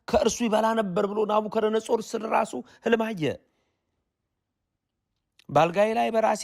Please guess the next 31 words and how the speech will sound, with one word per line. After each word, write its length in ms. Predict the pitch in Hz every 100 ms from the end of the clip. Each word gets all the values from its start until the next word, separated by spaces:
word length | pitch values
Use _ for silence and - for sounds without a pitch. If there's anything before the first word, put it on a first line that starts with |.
| 226
ራእይ 200 | 214 226
አየሁ፣ 280 | 226 220 214 - _ _ -
እነሆ 260 | 185 214 226 - -
አንድ 240 | 233 240 220
ቅዱስ 320 | 208 190 220
ጠባቂ 360 | - 196 233 - 254
ከሰማይ 440 | 233 220 226 226
ወረደ» 360 | 180 220 233 233
ነው 160 | 233 208
ያለው። 180 | 131
ከዛ 180 | 131 120 131
በኋላ 260 | 117 107 - _ _ _ _ _ _ -
ትዕቢቱ 300 | 208 214 233
ስለመጣ 420 | 240 226 214 202 151 120 - _
«ከሰማይ 420 | 175 196 226 -
አንድ 200 | - 233 226
ጠባቂ 360 | 226 214 233 -
ወረደ» 280 | 233 226 226
አለ። 120 | 202 156
የእግዚአብሔር 440 | 160 226 233 220
መልአክ 320 | 220 - 262 -
ነው። 120 | - - _ _ _
በታላቅ 460 | - 160 226 240 233
ድምፅም 380 | 226 233 - 220
እየጮኸ 400 | 220 190 214 -
እንዲህ 260 | 226 220 208
አለ፣ 160 | 220 175 - - -
«ዛፉን 420 | - 202 220 254
ቁረጡ፣ 320 | - - 233 208 160 - -
ቅርንጫፎቹንም 720 | - 233 - 233 240 247 233
ጨፍጭፉ፣ 380 | - 220 - 180